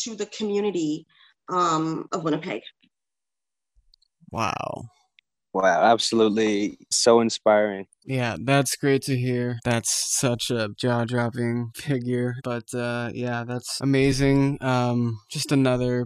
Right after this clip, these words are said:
Speaker 2: personal thank you. I mean, after hearing about all the other individual projects you're all running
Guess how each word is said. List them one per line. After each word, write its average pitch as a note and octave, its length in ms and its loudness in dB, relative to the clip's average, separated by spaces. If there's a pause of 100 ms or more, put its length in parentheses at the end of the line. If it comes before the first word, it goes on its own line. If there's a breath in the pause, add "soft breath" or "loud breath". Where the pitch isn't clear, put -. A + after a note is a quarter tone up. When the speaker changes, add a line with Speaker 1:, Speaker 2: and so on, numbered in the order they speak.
(120)
Speaker 2:
personal B2+ 420 -2
thank B2 420 -2
you. B2 240 0
I G#2 60 -2
mean, A#2+ 300 0
after A#2+ 260 -4
hearing A#2+ 580 0
about A#2+ 180 -4
all B2 140 -4
the B2 140 -2
other B2 360 -4
individual B2+ 600 0 (100)
projects B2 560 -4
you're B2 140 -2
all B2 160 -2
running A#2+ 400 -2